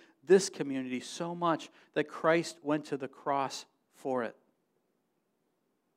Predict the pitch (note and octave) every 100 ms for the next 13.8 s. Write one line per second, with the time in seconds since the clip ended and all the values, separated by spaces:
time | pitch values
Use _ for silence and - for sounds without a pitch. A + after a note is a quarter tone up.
0 | _ _ _ _ _ _ _ _ - C#3
1 | - E3+ F3 - E3+ D#3+ D3+ - C#3 C3+
2 | C3+ C3+ C3 B2+ - C3 B2+ A#2 - -
3 | _ _ _ _ _ - C3+ E3 E3+ E3
4 | - E3 D#3+ D#3 - C3+ C3 D3 C#3+ -
5 | - - C#3 C#3+ C3+ C3+ B2+ A2+ G#2+ -
6 | - _ _ _ _ _ C3+ C3 C#3 -
7 | - C#3 C3+ A#2 - _ _ _ _ _
8 | _ _ _ _ _ _ _ _ _ D3
9 | C#3 - E3+ F3 - E3 - C3+ C3+ C#3
10 | - C3+ B2+ B2 A2+ A#2+ D3 D#3 - A2+
11 | G#2 A2 - - _ _ _ _ _ _
12 | _ _ _ - A#2+ C3 C3 B2 - C#3
13 | C#3 C#3 - D3 F3 - G2